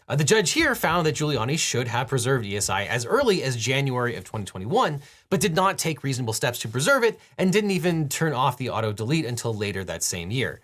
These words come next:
Judge Howell pointed out that Giuliani isn't some regular guy who's never seen the inside of a courtroom and doesn't know anything about preserving evidence. Quote, "The fact that Giuliani is a sophisticated litigant with a self-professed fifty years of experience in litigation,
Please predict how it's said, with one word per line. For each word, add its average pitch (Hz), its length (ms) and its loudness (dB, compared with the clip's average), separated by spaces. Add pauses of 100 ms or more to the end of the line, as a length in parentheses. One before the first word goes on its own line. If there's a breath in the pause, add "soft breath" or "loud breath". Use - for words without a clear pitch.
(260 soft breath)
Judge 143 160 0
Howell 143 260 2
pointed 113 320 -4
out 160 220 2
that 131 80 -4
Giuliani 113 480 -2
isn't 95 320 -8
some 95 200 -4
regular 92 300 -4
guy 220 280 4
who's 156 200 -2
never 127 220 -2
seen 247 260 0
the 156 140 0
inside 127 300 0
of 95 60 -6
a 107 60 -8
courtroom 165 400 0
and - 340 -12
doesn't 147 220 -2
know 226 220 4
anything 156 260 0
about 113 220 0
preserving 95 440 -8
evidence. 131 400 -4 (300 loud breath)
Quote, 175 260 0 (220 loud breath)
"The 143 80 -2
fact 220 200 2
that 202 80 0
Giuliani 196 480 4
is 147 140 0
a 165 60 0
sophisticated 180 640 0
litigant 220 400 2
with 151 240 0
a 151 60 -2
self-professed 190 800 0
fifty 294 260 -4
years 240 380 0
of 208 80 -4
experience 233 520 0
in 185 80 0
litigation, 185 560 2